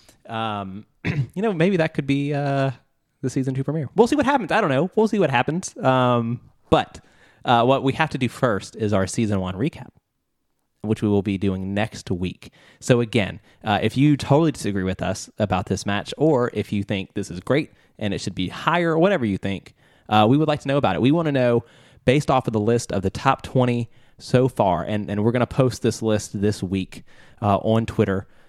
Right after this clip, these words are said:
Speaker 2: and on our Patreon. Um, we're gonna give it a couple days to give people time to watch this episode, um, but expect to see this list on, uh, you know, where you can find us, Facebook, Twitter, all that fun stuff.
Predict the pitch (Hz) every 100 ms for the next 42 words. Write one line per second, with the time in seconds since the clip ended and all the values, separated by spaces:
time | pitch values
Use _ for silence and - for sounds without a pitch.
0 | - 107 95 98 107 98 - 98 92 90
1 | 85 85 90 90 90 107 107 110 107 -
2 | 107 104 95 95 98 98 107 104 98 -
3 | 98 98 98 92 90 - 95 95 87 92
4 | 85 85 _ _ _ - 104 101 98 92
5 | 90 107 98 - 104 - 110 101 95 98
6 | 95 - - 107 95 95 95 - _ -
7 | 92 90 107 95 98 101 98 95 90 90
8 | 87 87 - 67 87 82 85 - 92 -
9 | 76